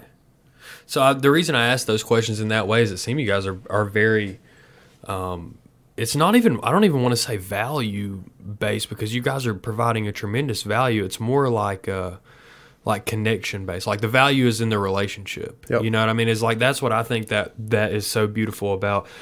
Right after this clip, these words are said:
Speaker 1: what we have going on in our company is that the relationships that we've built after all this time are really the only reason that we've been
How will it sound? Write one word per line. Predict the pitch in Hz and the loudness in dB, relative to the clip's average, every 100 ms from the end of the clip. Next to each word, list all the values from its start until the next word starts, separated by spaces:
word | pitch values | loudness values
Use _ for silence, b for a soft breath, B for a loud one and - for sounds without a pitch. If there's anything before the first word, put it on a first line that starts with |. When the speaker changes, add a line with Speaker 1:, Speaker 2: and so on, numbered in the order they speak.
| B | B
Speaker 1:
what | - 107 | 2 4
we | 123 | 4
have | 127 110 | 2 0
going | 107 107 101 | 0 0 -2
on | 98 | -2
in | 101 | -2
our | 123 123 | -2 -2
company | 110 98 98 101 | -6 -10 -8 -8
is | 95 98 | -8 -6
that | 95 - | -6 -4
the | 101 | -4
relationships | 98 98 113 120 - 98 - | -2 -2 -4 -6 -8 -8 -8
that | 92 | -8
we've | 101 | -8
built | 101 104 95 | -4 -4 -6
after | 98 92 | -8 -4
all | 98 98 | -4 -4
this | 98 | -8
time | - 101 107 | -10 -8 -6
are | 90 | -6
really | 98 107 | -4 -6
the | 92 90 | -6 -8
only | 90 | -8
reason | 90 92 92 | -8 -10 -10
that | 90 87 - _ | -10 -12 -16 _
we've | 107 101 95 95 | -12 -8 -10 -8
been | 98 92 | -6 -6